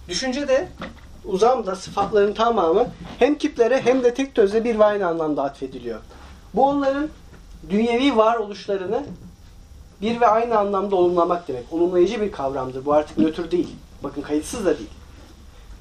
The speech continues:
Buradaki içkin nedenselliği olumluyor. Yani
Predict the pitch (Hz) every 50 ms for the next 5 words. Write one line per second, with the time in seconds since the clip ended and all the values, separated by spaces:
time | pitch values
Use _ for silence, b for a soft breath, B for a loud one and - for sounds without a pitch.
0 | - - 175 196 196 220 226 226 - - 226 220 - - - 247 247 233 208 208
1 | 214 214 208 - 208 202 202 220 226 185 160 151 139 127 120 113 104 104 98 -
2 | - - - - - 147 147 147 139 139 127